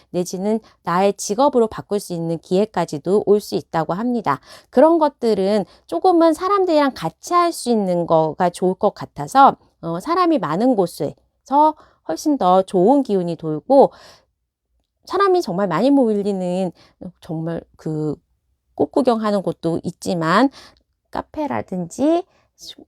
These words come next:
쇼핑몰 같은지 그런 곳도 되고, 내가 다른 사람과 동업을 한다라고 작게 지분을 태운 것도 그게 크게 보답이 올 수도 있을 것 같습니다. 어, 우리 이 번 분은,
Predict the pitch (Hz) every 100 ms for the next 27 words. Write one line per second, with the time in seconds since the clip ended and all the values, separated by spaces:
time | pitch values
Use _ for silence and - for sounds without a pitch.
0 | - 339 - 370 302 - - 160 143 -
1 | 226 254 233 - 196 143 - 277 226 -
2 | - _ 180 226 294 214 156 262 311 302
3 | 262 208 185 180 - 170 185 294 294 269
4 | 214 180 175 180 190 175 160 - 175 -
5 | _ _ - 185 - _ 311 311 - 180
6 | 196 208 202 - 311 311 294 226 147 _
7 | _ - 339 - - _ 190 180 190 -
8 | - 381 359 339 311 320 330 - 151 180
9 | 175 - 196 190 - 196 - - - 196
10 | - - - 147 - 160 - 123 - -
11 | - - - - 185 185 214 285 170 202
12 | 311 311 254 226 202 208 220